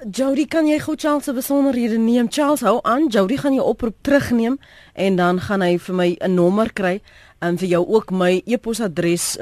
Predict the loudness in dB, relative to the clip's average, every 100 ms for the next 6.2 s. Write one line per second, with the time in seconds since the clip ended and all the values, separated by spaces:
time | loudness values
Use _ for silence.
0 | -10 -8 -2 -2 -2 -4 -4 -4 -2 -2
1 | -2 -2 -2 -2 -4 -4 -4 -4 -6 -4
2 | -4 -6 -8 -20 -20 -4 0 0 -2 -2
3 | -4 -4 -4 -2 -2 -2 -4 -4 -6 -8
4 | -18 _ -2 2 4 2 0 -2 -2 -4
5 | -2 -2 -2 -2 -2 -2 -2 -2 -6 -4
6 | -2 -2